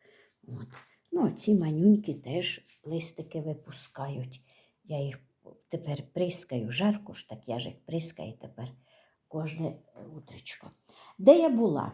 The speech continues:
Мені вчора ввечері позвонила моя подруга, каже, у, вона купила машину. Верніше, це не вона купила, а її чоловік, фін, купив їй машину. Дорогу,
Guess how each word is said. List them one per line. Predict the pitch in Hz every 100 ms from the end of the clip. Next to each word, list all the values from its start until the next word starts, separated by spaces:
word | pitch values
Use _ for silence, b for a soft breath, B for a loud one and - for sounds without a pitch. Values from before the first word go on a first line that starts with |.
| - _ -
Мені | 220 262 247
вчора | 240 233 208
ввечері | 196 185 185 185 175
позвонила | 175 170 170 175 170 165 160
моя | 160 160
подруга, | 160 208 214 180 165 156
каже, | - 170 175 - B B B B -
у, | 208 180 - 160 131
вона | 196 208 214
купила | 214 185 196 185 180
машину. | 175 - 170 147 143
Верніше, | 143 170 170 170 -
це | 156 170
не | 160
вона | 156 175 214
купила, | 214 175 160 147 147 143
а |
її | 156 156 156 160 170 B B B
чоловік, | - 180 175 151 139 139
фін, | - 214 220
купив | 220 160 170 160
їй | 156 170
машину. | 160 160 - 127 127 98 110 _ b b b
Дорогу, | 208 262 160 131 110